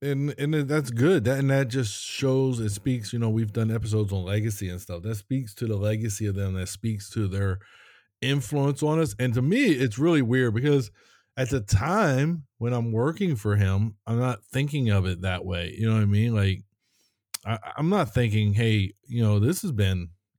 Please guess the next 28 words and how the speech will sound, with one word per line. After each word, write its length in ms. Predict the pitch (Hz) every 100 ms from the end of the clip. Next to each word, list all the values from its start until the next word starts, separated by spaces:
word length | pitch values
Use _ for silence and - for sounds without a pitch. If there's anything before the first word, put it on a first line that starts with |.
| _ _
I 40 | 95
mean, 400 | 98 95 87 90 _ _ _ -
months, 640 | 95 101 131 151 92 -
like, 180 | 90 -
sixteen 500 | - 135 - 135 127
months 240 | 139 110
down 220 | 127 120
the 80 | 117
line." 420 | 110 127 156 160 - - - _ _ _ _
Uh, 220 | 101 98 -
I'm 160 | 107 117
not, 220 | 117 104
you 260 | 117 110 117
know, 120 | 107
going, 200 | 98 101
"Oh, 220 | 120 175
in 140 | 107 98
sixteen 400 | 135 113 131 117
months, 200 | 135 104
I'm 120 | 139
gonna 120 | 107
read 220 | 85 98
articles," 560 | 98 120 117 101 87 85
because 420 | 95 101 90 87
that's 320 | 92 101 101
what, 280 | 117 117 113 - 113
you 200 | 117 117
know, 280 | 107 110